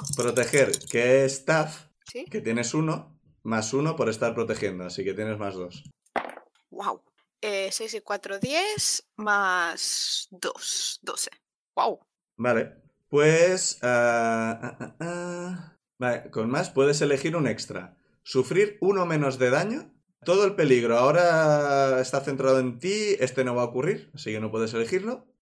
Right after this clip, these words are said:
Speaker 1: Le haces daño al enemigo, ah, le detienes.
Speaker 2: Pues quizás, eh, bueno,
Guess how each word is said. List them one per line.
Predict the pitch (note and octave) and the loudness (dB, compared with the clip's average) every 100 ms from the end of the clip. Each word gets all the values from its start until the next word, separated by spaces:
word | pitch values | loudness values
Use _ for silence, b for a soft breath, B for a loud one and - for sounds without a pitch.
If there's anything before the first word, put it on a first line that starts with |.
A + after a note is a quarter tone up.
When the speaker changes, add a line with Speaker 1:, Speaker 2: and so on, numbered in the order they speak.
| _ | _
Speaker 1:
Le | A#2 C3+ | 4 4
haces | D3+ D#3 C3 | 4 0 2
daño | B2+ A#2 A2+ | 2 4 2
al | A2+ | 2
enemigo, | A2+ B2 F3+ A3 C4+ - _ _ _ - | 0 0 -2 -2 -6 -8 _ _ _ 0
ah, | A#2 A2+ A2+ A2+ A2 A2 A2 | 4 4 4 2 2 2 2
le | A2 A2+ | 2 2
detienes. | A2 A2 G#2+ F2 F#2+ - _ _ | 2 2 0 -2 -8 -18 _ _
Speaker 2:
Pues | G3+ - | -12 -8
quizás, | G#3+ - C#4+ E4+ | -8 -6 -8 -6
eh, | G4 F4 D#4 - - - | -6 -8 -10 -14 -18 -8
bueno, | A#3 C#4+ A3 - | -2 0 -2 -4